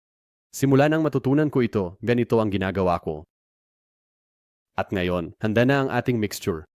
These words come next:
At ang kailangan ko na lang gawin ngayon ay ilipat ang buong mixture sa isang spray bottle.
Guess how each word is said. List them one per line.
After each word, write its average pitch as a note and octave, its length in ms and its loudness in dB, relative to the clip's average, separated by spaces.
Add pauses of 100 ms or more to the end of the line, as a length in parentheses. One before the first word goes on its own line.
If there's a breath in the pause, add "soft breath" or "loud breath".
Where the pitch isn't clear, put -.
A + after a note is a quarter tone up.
(880)
At - 160 -2
ang F3+ 80 0
kailangan D#3 400 2
ko D#3 160 2
na C#3+ 80 4
lang B2+ 160 0
gawin B2+ 240 2
ngayon B2 320 2
ay A2 160 -4
ilipat B2 400 -2
ang A#2 160 -6
buong A2 240 0
mixture G#2+ 320 -2
sa - 160 -6
isang G#2+ 240 -4
spray G#2+ 320 -2
bottle. F2 400 0